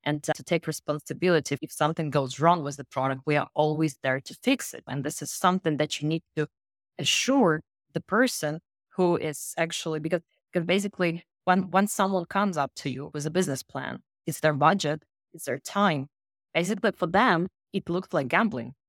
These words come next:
Like you, you choose someone, but you're not sure. You're not sure. They can just, they cannot just disappear on, or at certain level, they can just say, "Sorry, but, uh, we cannot deliver this." Or they deliver something, but this something <laughs> really looks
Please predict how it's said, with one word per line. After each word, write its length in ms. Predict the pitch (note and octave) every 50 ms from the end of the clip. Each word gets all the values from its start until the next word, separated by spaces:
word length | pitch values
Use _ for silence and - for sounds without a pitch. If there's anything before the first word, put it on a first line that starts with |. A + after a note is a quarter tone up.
| _ _ _ _ _ _ _ _
Like 200 | D#3 C3+ - -
you, 100 | F#3 F#3+
you 200 | F#3 E3+ D#3+ F3+
choose 300 | E3+ - - - D#4+ D#4+
someone, 540 | - - - F#3+ E3+ F3 E3+ D3+ D3 D3 D#3+ -
but 180 | F#3 F#3 -
you're 100 | A3 C4
not 200 | D#4 D#4+ C4 -
sure. 500 | - - - - F3+ A3+ B3 D#3+ C3+ C#3+ - -
You're 260 | E3+ F3+ B3 D4+ B3
not 240 | F#3 E3 G3 - -
sure. 280 | - - D#3 D3 D3
They 120 | C#3+ D#3 D#3+
can 160 | - F#3 F#3
just, 380 | F3+ F3+ E3+ - - - - _ _ _ _ _ -
they 80 | G3
cannot 240 | G3 A3+ A3+ A3+ G#3 - - _ -
just 200 | - F#3+ F#3+ F#3+
disappear 640 | G3 G#3 - A#3+ G3 - E3 D#3 D#3+ E3 E3+ - -
on, 320 | E3 E3 E3+ E3+ E3 E3+ -
or 160 | - E3 F3 F3
at 100 | E3+ -
certain 300 | - G#3 G3+ F3+ F3+ F3
level, 280 | E3 F3 F3+ F3+ E3+
they 120 | D#3+ E3+ D#3
can 120 | - E3
just 200 | D3+ E3 D#3+ -
say, 120 | - D#3+
"Sorry, 460 | D3+ - - - A3 C#4+ C#4+ F3+ D3 D3+
but, 360 | D#3+ - D3+ D#3 D3+ D#3 D#3 - - -
uh, 100 | E3 D#3+ D#3+
we 80 | F#3+
cannot 280 | - - F3 D3+ D#3 D#3+
deliver 280 | - C3 C3 B2 A#2 G2 -
this." 220 | - - - - - _ _ _ _ _ -
Or 160 | F#3+ G3+ F#3+
they 160 | F#3 F#3+ F#3+
deliver 420 | D#3 F#3 F#3+ A3 E4+ D#4+ A3+ G3
something, 640 | F#3 - - - D#3+ D3 D3+ D3 - D#3+ D3 D#3 D3+ E3
but 180 | - F3 E3+ E3
this 200 | G#3 G#3+ G3+ -
something 640 | - - - D4 B3+ G#3 G3+ - F3+ D#3+ D#3+ E3+ F3
<laughs> 60 | G#3
really 180 | C4 G#3 G3 F#3+
looks 320 | F3+ F3+ F#3 F#3 - -